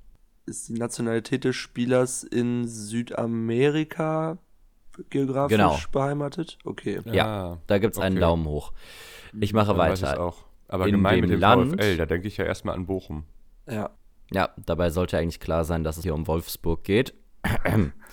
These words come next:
Speaker 2: In dem Land, aus dem ich komme und dessen Hauptstadt Caracas ist, werde ich El Huracán del Caribe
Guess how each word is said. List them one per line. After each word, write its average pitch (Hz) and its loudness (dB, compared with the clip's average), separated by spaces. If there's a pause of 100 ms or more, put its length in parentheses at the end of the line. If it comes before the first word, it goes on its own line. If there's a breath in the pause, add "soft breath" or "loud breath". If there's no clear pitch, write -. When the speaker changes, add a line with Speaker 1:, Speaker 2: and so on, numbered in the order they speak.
(1900 loud breath)
Speaker 2:
In 117 6
dem 110 6
Land, 101 2
aus 95 2
dem 98 4
ich 92 0
komme 117 2 (160)
und 92 -2
dessen 95 2
Hauptstadt 98 0
Caracas 117 4
ist, - -4 (120)
werde 98 4
ich 117 0 (200)
El 95 6
Huracán 123 6
del 107 4 (300)
Caribe 90 4